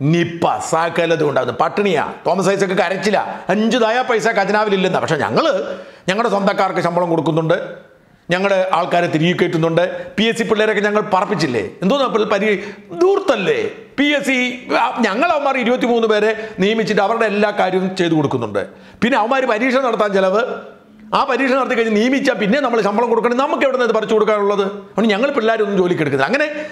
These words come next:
സേഫായിട്ട് ഞങ്ങൾ മുമ്പോട്ട് പോകുമ്പോഴാണ് ഈ ആപ്പിൾ ഈ പണി ഒപ്പിച്ചത്. അങ്ങനെയൊന്നും ചെയ്യരുത് ആപ്പിളെ, ദയവായി. എനിക്കിനി അഞ്ചോ ആറോ മാസം കൂടിയുള്ളൂ, എൺപത്തി, എഴുപത്തഞ്ച് വയസ്സേ ആയിട്ടുള്ളൂ. ഈ എൺപത്തഞ്ചും തൊണ്ണൂറും വയസ്സ്,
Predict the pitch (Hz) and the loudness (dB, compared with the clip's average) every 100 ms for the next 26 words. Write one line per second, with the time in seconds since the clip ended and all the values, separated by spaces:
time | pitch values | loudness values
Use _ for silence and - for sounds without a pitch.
0 | - - 240 302 294 285 285 254 240 233 | -12 0 2 2 0 0 0 -2 0 2
1 | 214 202 240 214 196 196 156 120 202 - | 2 2 2 2 2 2 0 -2 -6 -8
2 | - - _ - 190 208 190 226 277 294 | -20 -20 _ -6 0 2 2 0 0 -2
3 | 247 185 170 127 101 - - - - _ | 0 0 -2 -2 -6 -10 -12 -12 -18 _
4 | _ _ - 262 311 269 220 170 143 - | _ _ -2 0 0 -2 -2 -6 -2 0
5 | 233 247 214 131 110 - 101 82 - 185 | 2 2 2 0 -2 0 -2 -2 -2 0
6 | 285 302 185 170 240 294 247 202 190 - | 2 0 0 2 2 0 0 0 0 -4
7 | - 185 185 180 165 165 156 143 143 147 | -2 0 2 2 0 0 0 -2 -2 -2
8 | 139 135 101 95 90 - _ _ _ - | -2 -2 -2 -6 -10 -18 _ _ _ 0
9 | 196 208 190 185 202 202 180 160 151 165 | 0 2 0 0 2 0 2 0 2 0
10 | 139 117 107 98 - - - _ _ _ | 0 -2 -2 -4 -8 -20 -20 _ _ _
11 | _ _ 185 170 180 180 170 165 180 185 | _ _ 0 0 0 -2 -6 -4 0 0
12 | 185 185 180 175 175 196 185 170 | 0 0 2 2 2 2 2 0